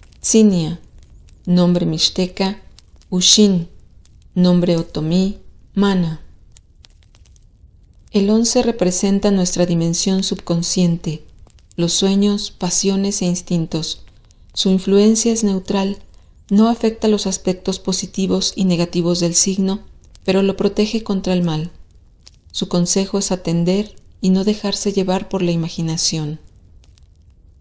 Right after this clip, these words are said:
El signo de movimiento es el decimoséptimo de la veintena. Su nahual o regente es Xolotl,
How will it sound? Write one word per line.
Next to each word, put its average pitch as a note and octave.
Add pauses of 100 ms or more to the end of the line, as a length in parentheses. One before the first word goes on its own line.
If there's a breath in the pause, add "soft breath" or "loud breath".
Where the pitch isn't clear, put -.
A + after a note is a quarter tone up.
(140)
El G3+
signo A#3
de A#3+
movimiento G#3 (540 soft breath)
es G#3+
el A3
decimoséptimo A3
de G#3
la F#3+
veintena. F3+ (760)
Su -
nahual E3+
o F3+
regente G3
es F#3+ (320)
Xolotl, A3